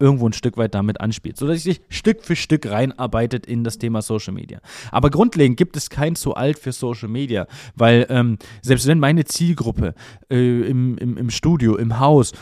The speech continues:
äh, fünfzig plus ist, fünfundfünfzig plus, sechzig plus, vielleicht siebzig plus, sind es Leute, die wir zu einem gewissen Anteil auch auf den sozialen Netzwerken erreichen. So komisch es auch klingt.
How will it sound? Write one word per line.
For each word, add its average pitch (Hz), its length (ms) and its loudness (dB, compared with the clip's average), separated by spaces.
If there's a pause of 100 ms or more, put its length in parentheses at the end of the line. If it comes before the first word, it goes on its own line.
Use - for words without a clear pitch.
(240)
äh, 131 100 -6
fünfzig - 460 0
plus - 240 -8
ist, - 200 -18
fünfundfünfzig 139 640 0
plus, - 220 -16
sechzig 151 440 -2
plus, - 200 -12
vielleicht 220 300 -2
siebzig 196 420 0
plus, - 280 -14 (160)
sind 175 220 2
es 180 120 -2
Leute, 151 300 4
die 139 200 -4
wir 165 140 2
zu - 140 -8
einem 120 220 -4
gewissen 131 440 -4
Anteil 135 340 -2
auch 117 160 -4
auf 101 140 -6
den 113 120 -4
sozialen 107 480 -6
Netzwerken 107 580 -6 (100)
erreichen. 107 500 -4 (680)
So - 180 -12
komisch 117 300 -2
es 127 100 -4
auch 156 100 -2
klingt. - 340 -8